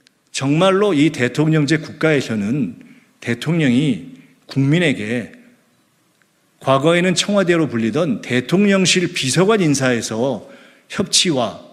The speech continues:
성의를 보여야 하는 것입니다.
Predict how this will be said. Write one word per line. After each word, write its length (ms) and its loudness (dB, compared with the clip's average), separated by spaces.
성의를 840 -2
보여야 400 2
하는 220 -2
것입니다. 560 -8